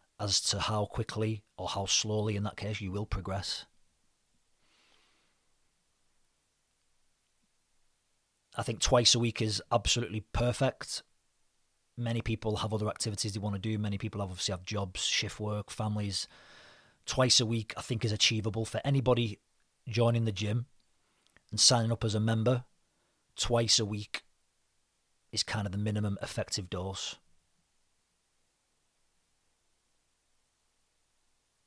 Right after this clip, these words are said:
I think three times a week, as a running joke is, Finn, if you're listening to this, yeah, that sweet spot is three times a week. I think if you train three times a week, roll three times a week, and you can recover from it,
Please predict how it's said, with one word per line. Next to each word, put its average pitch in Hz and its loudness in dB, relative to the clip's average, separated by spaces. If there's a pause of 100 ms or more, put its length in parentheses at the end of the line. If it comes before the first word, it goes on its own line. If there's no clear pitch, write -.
(160)
I 117 -6
think 104 -8
three 123 -2
times 123 2
a 117 2
week, 120 0
as 113 2
a 107 0
running 113 2
joke 107 2
is, 107 2 (680)
Finn, 117 4
if 113 0
you're 110 4
listening 107 4
to 107 -2
this, 110 4
yeah, 110 4
that 104 -2
sweet 117 4
spot - 0
is 101 0
three 113 -2
times 107 0
a 101 -2
week. 104 -4 (800)
I - -20
think 107 -4
if 104 -6
you 123 2
train 120 6
three 113 -2
times 113 0
a 107 -2
week, 110 -4
roll 107 0
three 107 -4
times 104 -2
a 101 -6
week, 101 -6
and 101 -6
you 101 -4
can 98 -6
recover 98 -4
from 101 -4
it, 107 -2